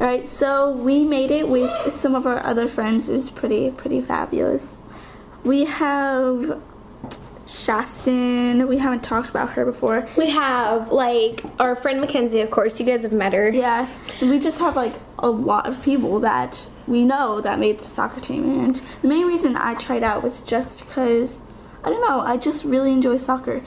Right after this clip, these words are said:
Speaker 1: I mean, I like badminton more, but <laughs> sadly there's not a badminton
Speaker 2: A
Speaker 1: team
Speaker 2: lot
Speaker 1: at
Speaker 2: of the girls
Speaker 1: school.
Speaker 2: actually just tried out for soccer because they've never worn a school uniform before.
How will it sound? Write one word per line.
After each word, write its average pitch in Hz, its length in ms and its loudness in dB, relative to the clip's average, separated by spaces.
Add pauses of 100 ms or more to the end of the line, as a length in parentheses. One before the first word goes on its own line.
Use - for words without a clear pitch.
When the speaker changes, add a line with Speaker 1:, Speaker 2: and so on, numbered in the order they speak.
(200)
Speaker 1:
I 254 60 2
mean, 262 140 0
I 254 100 2
like 254 200 -2
badminton 220 540 -2
more, 208 320 0 (240)
but 240 300 2
<laughs> 320 520 2
sadly 294 460 0
there's 302 200 2
not 269 200 2
a 226 60 0
badminton 262 560 0
Speaker 2:
A 302 100 4
Speaker 1:
team 302 80 0
Speaker 2:
lot 311 160 2
Speaker 1:
at 622 80 -2
Speaker 2:
of - 60 -4
the 330 160 0
girls 320 180 2
Speaker 1:
school. 311 120 -4
Speaker 2:
actually 277 300 0
just 302 160 0
tried 294 140 2
out 269 140 0
for 269 120 0
soccer 240 380 2
because 233 320 0
they've 240 180 0
never 233 300 2
worn 247 200 4
a 233 40 4
school 233 260 2
uniform 202 460 2
before. 185 380 0